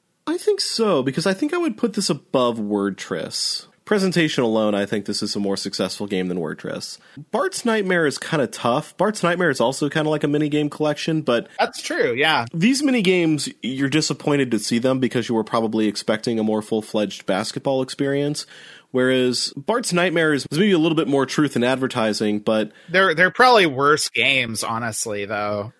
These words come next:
Speaker 1: I know, even that's a tough call to make, actually, 'cause some of those are pretty bad. This one is pretty tough, actually. It's, it's hard for me to decide. Like, do I like the presentation of Bart's Nightmare and what's right about it more? You know, does that elevate it above, you know,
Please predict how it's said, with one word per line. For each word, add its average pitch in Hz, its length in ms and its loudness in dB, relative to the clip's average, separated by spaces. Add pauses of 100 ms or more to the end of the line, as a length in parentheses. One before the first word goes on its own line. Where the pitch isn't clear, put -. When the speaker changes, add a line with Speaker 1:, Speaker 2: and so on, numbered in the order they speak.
(100)
Speaker 1:
I 254 80 0
know, 262 100 4
even 214 140 2
that's 196 200 2
a - 40 -6
tough - 240 -2
call 104 220 -2
to 98 40 -2
make, 98 320 -2
actually, 101 640 -2
'cause 107 240 -6
some 196 140 0
of 165 80 2
those 110 180 0
are 95 60 -4
pretty - 520 -6
bad. 92 500 -2 (400)
This 269 220 -6
one 302 100 0
is 254 120 -2
pretty 160 420 0
tough, 123 340 -4
actually. 90 580 -4
It's, 131 420 -6
it's - 160 -6
hard 175 180 -2
for 180 60 -6
me 165 100 0
to 139 80 -2
decide. 98 560 -2
Like, 101 160 -4
do 120 100 -4
I 110 60 0
like 117 320 -2
the - 100 -6
presentation 113 720 -4
of 110 140 -4
Bart's 107 260 -2
Nightmare 107 320 -2
and 107 100 -2
what's 98 200 -4
right 98 260 -2
about 107 320 0
it 107 180 -2
more? 104 440 -2
You 107 120 -4
know, 104 60 -2
does 101 140 -4
that 110 160 -4
elevate 104 320 0
it 101 100 -2
above, 101 340 -2
you 110 60 -4
know, 98 300 -4